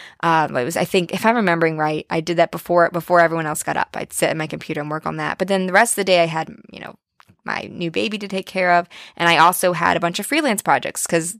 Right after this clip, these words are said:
this was not making any money at all. So I had to do freelance projects, but I committed to spending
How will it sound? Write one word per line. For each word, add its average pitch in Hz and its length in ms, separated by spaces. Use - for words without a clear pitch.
this - 220
was 190 100
not 180 180
making 165 300
any 156 140
money 151 240
at - 80
all. - 180
So - 180
I 170 100
had 180 160
to - 100
do 170 140
freelance 185 400
projects, 170 380
but 190 120
I 196 60
committed 185 440
to 175 100
spending 165 460